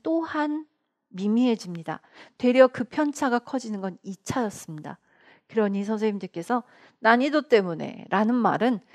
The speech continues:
조금 접으셔야 하고요. 아까 말씀드린 기본 실력, 바닥 실력이라고 이야기하는 건 또 다른 차원의 이야기니까 그거는 조금 이따 이야기를 하도록 하죠.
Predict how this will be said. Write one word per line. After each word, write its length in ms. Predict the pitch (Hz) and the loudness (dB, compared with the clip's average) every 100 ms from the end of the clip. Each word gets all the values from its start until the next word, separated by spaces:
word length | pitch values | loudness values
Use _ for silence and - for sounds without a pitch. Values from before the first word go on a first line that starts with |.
| - - - _ | -20 -20 -20 _
조금 360 | 311 - 294 | -6 -2 -2
접으셔야 600 | 262 233 190 220 240 196 | 2 2 2 2 4 4
하고요. 380 | 202 190 175 175 - _ _ - | 2 0 0 -2 -6 _ _ 4
아까 240 | 269 359 | 8 10
말씀드린 540 | 277 240 262 247 254 | 10 8 2 2 0
기본 340 | 247 269 302 320 | 0 0 2 2
실력, 320 | 285 208 - | 2 2 0
바닥 300 | - 220 269 | 2 4 4
실력이라고 520 | - 277 262 247 208 | 4 2 4 4 2
이야기하는 460 | 185 190 190 196 180 | 0 -2 -2 -6 -6
건 100 | 190 | -8
또 80 | 277 | -10
다른 320 | - 196 190 | -8 -6 -6
차원의 400 | - 220 208 196 | -4 -2 -2 -4
이야기니까 680 | 175 175 175 190 - 311 403 _ | -4 -6 -8 -12 -2 -2 -2 _
그거는 440 | - 185 170 196 | -16 -8 -6 -6
조금 240 | - 262 269 | -2 0 0
이따 200 | 175 139 | -2 -6
이야기를 380 | 156 185 - 180 | -2 -4 -4 -4
하도록 460 | 269 247 180 - | -2 0 -4 -4
하죠. 240 | 262 202 | -4 -4